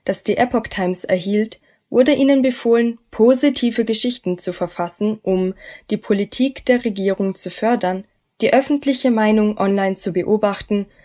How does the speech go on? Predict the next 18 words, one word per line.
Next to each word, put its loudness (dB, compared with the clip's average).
Vorbilder 4
an 0
der 0
Front -2
der 0
Epidemiebekämpfung 0
zu -2
entdecken -4
und 0
eine 0
starke 0
Atmosphäre 0
der -2
Zusammenarbeit 0
von 0
Menschen -2
zu -8
schaffen. -8